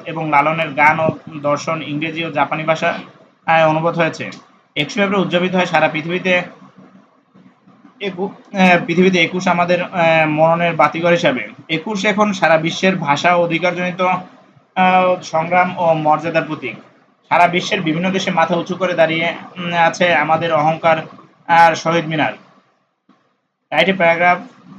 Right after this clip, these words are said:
on Podda Bridge। The Podda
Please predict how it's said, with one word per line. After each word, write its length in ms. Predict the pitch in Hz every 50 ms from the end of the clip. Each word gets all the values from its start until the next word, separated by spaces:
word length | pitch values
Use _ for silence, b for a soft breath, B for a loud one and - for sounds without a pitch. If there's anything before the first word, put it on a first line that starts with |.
| - _ _ -
on 80 | 160 156 147 160
Podda 240 | 160 160 151 160 156 143
Bridge। 260 | 139 113 101 - - - - - - _ _ _ _ _ _ - - - - - - - _ - - _ _ _ _ _ _ _ _ _ _ - _ _ _ _ _ _ _ _ _ _ _ _ _ _ _ _ 143
The 100 | - 165 165 -
Podda 260 | 170 165 165 160 185